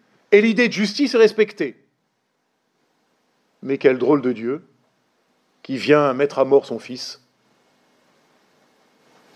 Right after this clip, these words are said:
En tout cas, moi, je ne rentre pas dans cette lecture. Le deuxième, euh,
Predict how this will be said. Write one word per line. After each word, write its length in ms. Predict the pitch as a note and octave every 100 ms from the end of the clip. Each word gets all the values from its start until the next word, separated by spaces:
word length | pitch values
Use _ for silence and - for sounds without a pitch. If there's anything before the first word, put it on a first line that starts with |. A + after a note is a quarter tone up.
| _ _ _ -
En 80 | B2
tout 120 | C3+
cas, 140 | C#3+
moi, 360 | B2 C3 C3+ -
je 120 | - A#2+
ne 80 |
rentre 220 | A#2 B2 -
pas 220 | G2 - - _ - C3+
dans 80 |
cette 180 | - -
lecture. 300 | G2+ - D2+ - _ _ _ - - - - _ _ _ _ - - - - - - - - - - - -
Le 80 | D3
deuxième, 380 | F3+ G#3 A#3 A3
euh, 320 | F3+ E3 C#3+